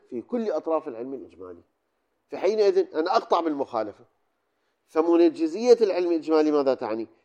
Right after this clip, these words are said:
تعني تنجز العلم الإجمالي من جهة حرمة المخالفة القطعية. هذا جهة. الجهة الأخرى من جهة وجوب الموافقة القطعية، أنه يجب،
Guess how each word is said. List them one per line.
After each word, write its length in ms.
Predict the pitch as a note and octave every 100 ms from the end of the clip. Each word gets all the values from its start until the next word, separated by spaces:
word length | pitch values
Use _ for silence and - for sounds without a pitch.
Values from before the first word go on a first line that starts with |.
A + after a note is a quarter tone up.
| _ _
تعني 500 | G#3 G3+ G#3+ A3 G#3 _ _ _ -
تنجز 560 | D#3 G#3+ A3 D3 C#3
العلم 420 | B2 A#2 F3+ E3 B2+
الإجمالي 560 | G#2 G#2 B2 F3 F#3
من 160 | C#3+ G#2+
جهة 380 | D3+ D#3+ A#2 F#2+
حرمة 360 | E3+ F3 B2 A2
المخالفة 560 | G2 - A#2+ F#3 G#3+
القطعية. 800 | G#3 - A#2 F2 E2+ G2 G#2+ G2+ _ _ _ _ _ _ _ _ _ _ _ _ _ _ _ _ _ _
هذا 500 | C3 D3 D#3 - _ _ _ _ -
جهة. 300 | F3+ G4 F4
الجهة 440 | G3 D3 C#3+ A3+
الأخرى 420 | A3+ A3 F#3+ E3+ E3 - _ _ _
من 260 | D#3+ F#3+ A3
جهة 320 | G#3+ A3+ A3+ F3
وجوب 500 | F3 F3 A3 B3 A#3+
الموافقة 560 | G3+ F#3 F#3 F#3 E3+
القطعية، 520 | D#3+ A#2+ G2+ G2+ F2+ - _ _ _ _ _ _ _ _ _ _ - - _ -
أنه 300 | D3+ D#3 E3
يجب، 300 | G#3+ E3